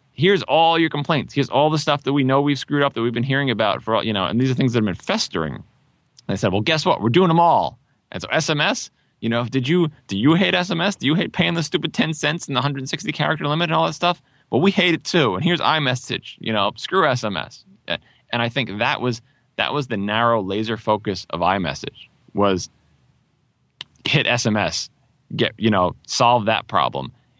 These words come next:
And wrongly, as you, we both noted, they didn't pull up one more level and say, "Well, isn't this just about, like, messaging? And really, we already have a big mess with the FaceTime and iChat thing.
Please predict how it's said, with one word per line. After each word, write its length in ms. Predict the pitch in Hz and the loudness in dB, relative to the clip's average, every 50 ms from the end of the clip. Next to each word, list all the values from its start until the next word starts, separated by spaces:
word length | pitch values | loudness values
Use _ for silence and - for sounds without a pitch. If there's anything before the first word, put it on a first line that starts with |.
| _ _ - | _ _ -4
And 260 | 110 110 107 101 92 - _ _ _ _ _ _ _ - | -2 -2 -2 -2 -6 -8 _ _ _ _ _ _ _ -10
wrongly, 680 | 85 90 107 143 180 185 147 117 104 104 113 127 123 | -2 2 2 4 4 2 2 0 0 -2 -2 -2 -2
as 240 | 71 98 104 98 90 | -2 -2 -4 -4 -4
you, 100 | 107 101 - | -8 -8 -4
we 140 | 101 110 107 | -4 -2 0
both 260 | 101 113 113 107 - | 2 2 0 2 2
noted, 420 | 113 131 139 120 98 98 98 - - _ _ _ - | 0 2 2 2 0 -2 -4 -6 -12 _ _ _ -8
they 160 | - 107 110 101 | 0 0 0 2
didn't 360 | 90 120 127 123 120 104 - | 2 2 2 2 0 -2 -2
pull 180 | - 120 110 | 0 2 2
up 100 | 113 110 | 2 4
one 140 | 107 107 104 | 2 0 0
more 180 | 101 104 98 90 | 2 2 0 2
level 340 | 90 101 113 95 95 87 80 | 4 2 2 2 0 -4 -4
and 120 | 78 78 | -4 -6
say, 360 | 76 - 98 92 85 80 - - _ _ _ _ _ _ - | -2 0 0 2 0 0 -4 -8 _ _ _ _ _ _ -2
"Well, 100 | - 127 160 | 0 0 2
isn't 120 | 185 185 | 4 2
this 100 | 143 120 | 2 2
just 140 | 143 127 - | 0 0 2
about, 160 | 117 - - | 2 2 2
like, 140 | 78 87 - | 0 0 0
messaging? 640 | 92 87 90 95 - 90 85 - 98 92 95 90 82 - - _ _ _ _ _ - | -2 -2 -2 -2 -2 -4 -4 -4 -2 -2 -2 -4 -6 -8 -14 _ _ _ _ _ -4
And 160 | - 101 101 98 | -2 0 2 4
really, 480 | - 117 113 110 107 104 101 95 90 - _ - | 4 4 4 4 4 2 2 0 -2 -8 _ 0
we 140 | 101 110 113 | 2 4 4
already 220 | 120 139 131 113 | 4 4 2 2
have 200 | 107 110 110 110 | 2 2 2 0
a 40 | 104 | 0
big 180 | 92 101 98 90 | 0 -4 -4 -2
mess 260 | 98 98 98 - - | -2 -4 -4 -6 -8
with 120 | 95 87 | -10 -8
the 80 | 76 92 | -8 -6
FaceTime 520 | - 101 95 92 - - 95 95 92 90 | -4 -4 -4 -4 -2 0 0 0 0 0
and 20 | 87 | 0
iChat 440 | 90 95 101 92 - 101 73 - | 0 0 -2 0 0 -2 -2 -2
thing. 320 | - 104 98 95 95 90 | -2 -2 -2 0 -2 -4